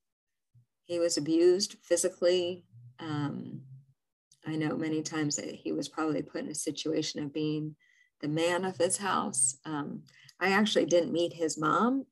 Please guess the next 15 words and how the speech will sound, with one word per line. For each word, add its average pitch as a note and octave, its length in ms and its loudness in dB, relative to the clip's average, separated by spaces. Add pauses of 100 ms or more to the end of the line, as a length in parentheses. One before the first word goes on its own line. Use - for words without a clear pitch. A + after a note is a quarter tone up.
until D3+ 280 -4
after D3+ 420 -2
my D3+ 220 -4
mom D3+ 320 -4
died, - 380 -10 (680)
because D#3+ 320 -2
he F3 400 0 (160)
severed D3+ 480 2
that - 160 2
relationship D#3+ 600 -2
with D3+ 140 -8
her F3 260 -2
because D3+ 340 -4
he D#3 120 -4
couldn't, D3 440 -4